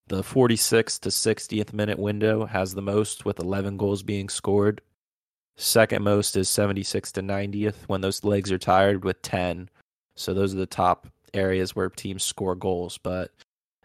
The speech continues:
um, anything can happen in these games. But, uh, as we're ending this episode, is,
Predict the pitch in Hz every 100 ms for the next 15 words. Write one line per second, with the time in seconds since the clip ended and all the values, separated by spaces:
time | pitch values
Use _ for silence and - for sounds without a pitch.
0 | - 95 95 95 95 - 113 120 110 98
1 | 98 98 95 95 95 90 92 92 - 92
2 | 90 - _ _ - 98 95 95 92 -
3 | 107 110 107 107 110 127 127 107 104 98
4 | 104 - 101 98 98 92